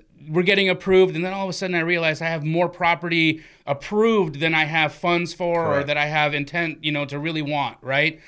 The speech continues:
Speaker 1: So I, uh, I, I, I go on Craigslist. And I knew this process 'cause I'd done it in Canada. I didn't know the mechanics of how it was gonna work here in the States, right?
Speaker 2: Mm-hmm.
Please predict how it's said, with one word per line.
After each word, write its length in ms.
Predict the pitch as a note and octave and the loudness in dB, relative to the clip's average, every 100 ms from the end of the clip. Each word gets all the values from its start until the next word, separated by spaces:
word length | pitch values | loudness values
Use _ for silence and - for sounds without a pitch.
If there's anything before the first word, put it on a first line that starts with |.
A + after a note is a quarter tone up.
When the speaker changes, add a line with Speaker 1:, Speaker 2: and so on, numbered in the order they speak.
| - - - - | -12 -10 -10 -14
Speaker 1:
So 300 | - F#3 F3 | -2 4 6
I, 240 | E3+ E3+ | 6 6
uh, 280 | E3+ D#3+ D#3 D3 | 4 4 2 2
I, 240 | D#3 D3+ C#3+ | 0 0 -2
I, 180 | D3+ C#3 - - | 0 2 2 2
I 100 | C#3+ | -2
go 140 | D3 | -2
on 120 | E3+ F3 | -2 -4
Craigslist. 600 | G3 G#3 B2 - - - - - - - | -6 -6 -10 -12 -18 -20 -20 -20 -20 -8
And 120 | D3 E3 | -2 2
I 100 | F3+ | 2
knew 360 | G#3 C#4+ A#3+ | 2 0 0
this 300 | C#3 F3 - | -2 -2 -2
process 560 | - F#3+ F#3+ - D#3+ D3+ | -6 -8 -8 -4 -4 -4
'cause 120 | D#3 | -2
I'd 140 | D#3+ | -2
done 160 | C#3+ E3+ | 0 0
it 100 | E3 | -2
in 120 | C#3 | -4
Canada. 340 | B2+ F#3 E3+ C3+ | -2 -2 0 0
I 140 | C3+ | 0
didn't 180 | F3 G#3+ | 0 0
know 100 | G#3 | -2
the 80 | F#3+ | -4
mechanics 500 | F3 F#3+ F#3 F3 E3 | -4 -4 -2 -2 -4
of 60 | |
how 180 | D3+ D#3+ | -4 -4
it 40 | D3+ | -4
was 140 | C3+ | -6
gonna 180 | D3 C#3 | -6 -6
work 220 | C#3+ C#3 | -6 -6
here 120 | D3 | -6
in 60 | B2+ | -6
the 40 | |
States, 460 | B2 - C3 - - | -8 -6 -6 -6 -10
right? 260 | B2 C3+ | -2 -2
Speaker 2:
Mm-hmm. 100 | D3 | -2